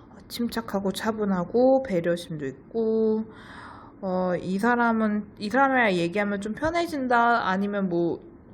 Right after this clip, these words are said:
그렇게 친한 사이는 아닌데 오래, 오래 알고 지낸 사이는 맞지만 친하진 않다 이러면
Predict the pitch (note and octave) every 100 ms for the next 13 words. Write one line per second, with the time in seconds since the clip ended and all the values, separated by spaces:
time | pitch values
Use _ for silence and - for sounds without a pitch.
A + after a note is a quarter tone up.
0 | - - B3+ C4 C4+ - F#4 G4 F#4+ F#4
1 | F#4 F4 C4+ E3+ G#3 G3+ F3+ G3 A3+ G#3+
2 | G3+ A3 A3 D#3+ F3+ A3 C#4 C4+ C#4+ C4+
3 | C4+ A#3 E3+ F#3+ G3 - F#4 F4+ C4 F#3
4 | G3 E3 E3 E3 D#3+